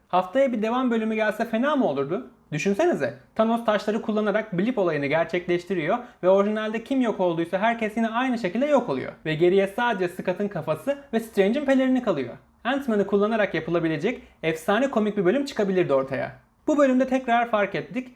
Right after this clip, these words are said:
Spider-Man'den büyük bir depresyon bekliyoruz artık. Herkesi kaybetti. Hala etrafa pozitiflik saçan biri. What If'te ona yer verilen bölüm kaldırılmıştı.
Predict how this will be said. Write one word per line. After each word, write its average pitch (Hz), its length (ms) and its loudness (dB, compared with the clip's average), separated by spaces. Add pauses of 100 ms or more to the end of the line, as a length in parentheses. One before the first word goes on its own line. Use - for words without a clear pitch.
(140)
Spider-Man'den 185 840 0
büyük 247 200 2
bir 247 60 -2
depresyon 180 500 0
bekliyoruz 135 380 -2
artık. 131 380 -8 (300)
Herkesi 226 400 0
kaybetti. 143 540 -2 (120)
Hala 226 340 2
etrafa 196 460 0
pozitiflik 208 500 -4
saçan 156 380 -4
biri. - 140 -8 (200)
What 262 220 2
If'te 262 220 -2
ona 240 200 0
yer 226 220 0
verilen 202 340 2
bölüm 277 200 2
kaldırılmıştı. 220 800 0